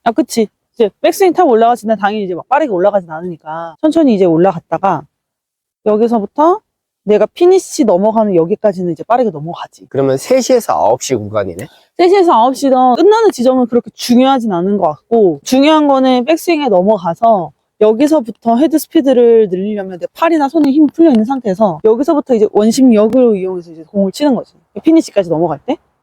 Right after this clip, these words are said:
Speaker 1: 두 번째로 제일 중요한 거는 몸의 회전을 되게 중요하게 생각을 하거든. 그래서 어드레스 잡은 상태에서 드라이버 기준으로 어드레스 잡은 상태에서 내 오른쪽에 있는 주머니가 측면 있는 사람한테 보일 정도.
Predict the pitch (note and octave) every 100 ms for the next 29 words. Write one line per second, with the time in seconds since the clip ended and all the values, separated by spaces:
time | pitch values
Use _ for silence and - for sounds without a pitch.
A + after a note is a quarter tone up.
0 | - B3+ D#4 D4+ D4+ C4 A#3 A#3 A#3+ A#3+
1 | A#3+ A3 A#3 C4+ F#3 D3 _ _ _ _
2 | G#3 A3 B3 A#3+ A#3+ A#3 B3 F4+ G4 F#4+
3 | D#4+ A3+ G#3 - G#3 G#3+ G3+ F#3 F#3 B3
4 | A#3 F#3+ F#3+ A#3+ D#3+ A3 - F#3 D#3+ _
5 | - G#3 G#3 A3 A3 - G3+ F3 G3 C4
6 | B3 G3+ D#3+ F#3+ D#3+ _ _ A3+ A#3 A3
7 | F3+ F#3 F#3 E3 F#3+ - F#3 G#3 G3+ G3
8 | G3+ G3+ B3+ B3+ B3+ G#3 B3 D#3+ G#3+ G#3+
9 | G3+ G#3+ B3+ - A#3+ A#3 A#3 A3+ G3 F#3+
10 | G3+ F#3+ - A3 A3+ F3 D3 D#3 E3 D3+
11 | D3+ - E4 E4 E4 E4 D#4+ B3 G#3+ G#3+
12 | G#3+ G#3+ C4 C#4+ C#4+ A#3+ - A3+ G3+ -
13 | F#3 F#3 - D3+ C#3+ -